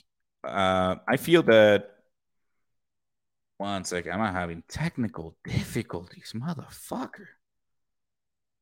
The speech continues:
Son of a bitch. I feel like I can't type for shit. But I feel that, uh, as a, our, we live in Utah, where the art,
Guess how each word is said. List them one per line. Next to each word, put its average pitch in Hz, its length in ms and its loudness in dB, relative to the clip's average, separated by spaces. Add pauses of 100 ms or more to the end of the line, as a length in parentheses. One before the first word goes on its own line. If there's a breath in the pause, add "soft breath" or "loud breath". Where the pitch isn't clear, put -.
(120)
Son - 360 -16
of 85 120 -14
a - 140 -12
bitch. 131 300 -8
I - 380 -20
feel 123 160 0
like 92 180 -2
I - 20 -16
can't 110 300 -6
type 131 180 0
for - 140 -20
shit. - 340 -10 (1400)
But 95 400 2 (1160)
I 117 60 4
feel 156 200 8
that, 120 480 10
uh, 95 600 2 (1500)
as 101 160 0
a, 110 180 -4
our, 110 160 2 (180)
we 139 160 4
live 175 200 4
in 101 120 0
Utah, 87 380 -6 (100)
where 90 520 -2
the - 200 -8
art, 98 220 -2